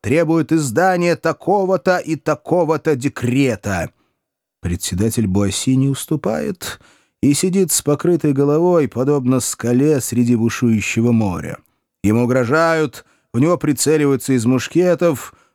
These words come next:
он не уступает. К нему протягивают окровавленную голову Ферро, он склоняется перед нею с серьезным, строгим видом и не уступает. Страшный шум не позволяет прочесть жалоб.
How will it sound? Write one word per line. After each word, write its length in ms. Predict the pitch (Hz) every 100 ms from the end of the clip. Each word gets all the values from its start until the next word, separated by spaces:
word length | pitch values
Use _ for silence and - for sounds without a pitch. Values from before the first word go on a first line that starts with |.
| -
он 240 | 127 117
не 80 | 117
уступает. 960 | 113 - - 117 110 87 85 85 - - _ _ -
К 80 | -
нему 200 | 123 135
протягивают 600 | 139 123 156 135 143 135
окровавленную 720 | 123 135 151 151 143 143 139
голову 380 | 151 151 147 139
Ферро, 600 | 139 151 180 165 117 - _ _ -
он 120 | 110 101
склоняется 760 | - 101 101 131 135 123 110
перед 300 | 107 104 98
нею 280 | 101 101 95
с 40 |
серьезным, 1000 | - - 95 92 123 117 101 104 90 - _ _ _ -
строгим 640 | - - 92 95 87 85
видом 680 | 80 98 135 127 123 85 - _ _ _ _
и 160 | 98 92
не 280 | 87 82 80
уступает. 1160 | 82 - - 82 - - - - - - - _ _ _ _ _ _ _ _ _ _ _ _ _ _ -
Страшный 480 | - 185 165 160 156
шум 300 | - 170 160
не 80 |
позволяет 580 | 147 151 160 165 147 110
прочесть 440 | 110 107 - 113 98
жалоб. 500 | 92 90 - -